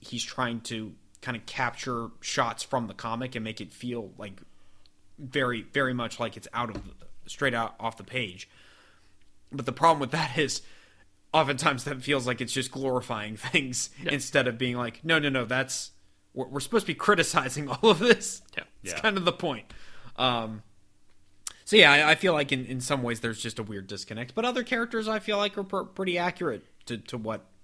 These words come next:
Speaker 1: Alan Moore was going for. So I don't know. I, I don't wanna, I don't wanna get too much into, like, Zack Snyder's political beliefs or any, anything like that, 'cause he's,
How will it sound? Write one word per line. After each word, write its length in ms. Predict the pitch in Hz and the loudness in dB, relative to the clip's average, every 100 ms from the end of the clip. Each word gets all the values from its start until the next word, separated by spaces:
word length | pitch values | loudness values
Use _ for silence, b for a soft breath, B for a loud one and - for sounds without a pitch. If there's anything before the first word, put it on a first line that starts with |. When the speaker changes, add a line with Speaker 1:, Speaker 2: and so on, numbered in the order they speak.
| 123 | -6
Speaker 1:
Alan 200 | 117 110 | -4 -4
Moore 160 | 110 | -6
was 140 | 104 104 | -8 -10
going 280 | 110 104 | -10 -10
for. 260 | 104 101 90 | -10 -10 -10
So 280 | - 101 95 B B B B - | -10 -10 -12 B B B B -4
I 80 | 120 | -4
don't 80 | |
know. 200 | 110 104 - - | -4 -8 -10 -8
I, 260 | 120 120 123 | -4 0 0
I 20 | |
don't 220 | 127 127 | 2 0
wanna, 260 | 123 120 113 b b | -2 -4 -4 b b
I 60 | - | -4
don't 100 | 135 | -2
wanna 120 | 143 | 0
get 180 | 127 127 | 0 -2
too 120 | - 131 | -2 -4
much 200 | 120 120 | -2 -4
into, 160 | 113 | -4
like, 320 | 113 107 104 - b b b | -2 -4 -6 -14 b b b
Zack 220 | - 123 117 | -2 -2 -2
Snyder's 400 | 139 123 113 - | -2 0 0 -4
political 480 | - 165 180 175 | -2 2 2 2
beliefs 500 | 156 147 156 147 147 | -2 0 0 0 -2
or 200 | 127 113 | -2 0
any, 300 | 104 120 127 73 | 0 -4 -4 -6
anything 360 | 120 120 113 110 | -6 -6 -6 -6
like 220 | 98 95 | -6 -4
that, 340 | 113 113 - | -2 -2 -4
'cause 200 | - 110 - | -10 -10 -8
he's, 320 | 104 95 | -10 -12